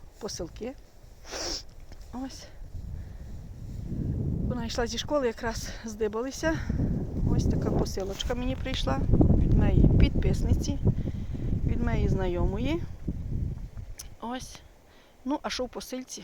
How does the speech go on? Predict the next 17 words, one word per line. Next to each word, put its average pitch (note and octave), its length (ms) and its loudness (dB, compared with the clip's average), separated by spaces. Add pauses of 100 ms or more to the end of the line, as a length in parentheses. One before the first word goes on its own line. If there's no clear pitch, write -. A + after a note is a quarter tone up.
(160)
я G#3 140 -8
вам G#3 120 -6
покажу. F3+ 440 -8 (180)
Поки - 200 -8 (160)
одихаю, G3 500 -4
думаю, F3+ 300 -8
покажу, G3 460 -6 (1040)
що - 240 -14
ми G#3 120 -6
стоїмо, G3+ 480 -6 (240)
перекуруємо. E3 760 -4 (300)
Правда, G3+ 260 -2
папіроси D4 520 -6
забули. F3+ 440 -8 (380)
<laughs> B3+ 420 2 (1700)
Ну, A#3+ 100 0
нічого. D#4 600 2